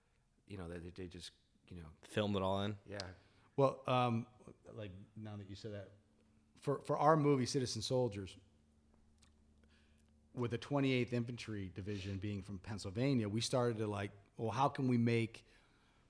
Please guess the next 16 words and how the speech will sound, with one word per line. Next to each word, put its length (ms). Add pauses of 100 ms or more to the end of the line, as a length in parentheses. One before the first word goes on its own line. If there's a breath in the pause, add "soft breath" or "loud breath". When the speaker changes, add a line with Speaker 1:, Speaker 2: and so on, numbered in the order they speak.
(140)
Speaker 3:
Pennsylvania, 580
how 100
can 160
we 80
get 120
them 160
involved, 520
you 80
know, 140
Speaker 2:
Mm-hmm. 80
Speaker 3:
to 120
s-, 160 (1040)
see 200
if 120
we 80
could 220